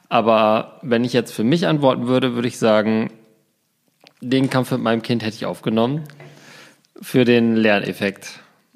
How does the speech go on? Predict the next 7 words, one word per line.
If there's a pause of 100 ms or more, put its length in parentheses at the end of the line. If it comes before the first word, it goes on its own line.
(400)
Aber
ich
kann
schon
verstehen,
dass
du